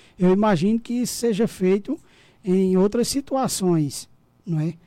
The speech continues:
É, reconheço que Carnaíba é vista como a terra da música e da poesia e que tudo que for feito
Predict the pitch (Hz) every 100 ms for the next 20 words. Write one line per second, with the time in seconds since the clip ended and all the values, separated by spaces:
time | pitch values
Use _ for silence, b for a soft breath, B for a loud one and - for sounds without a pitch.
0 | b b b b b - 180 175 170 165
1 | 165 - - 190 - 254 220 220 - 277
2 | 269 208 170 - b b - 190 170 170
3 | 170 214 208 185 180 175 165 143 202 233
4 | 208 175 190 175 165 165 160 156 160 160
5 | 160 - 160 165 170 185 185 156 214 262
6 | - - - _ _ _ _ _ - 196
7 | 180 226 - - 339 330 - 294 269 247
8 | - 190 180 160 156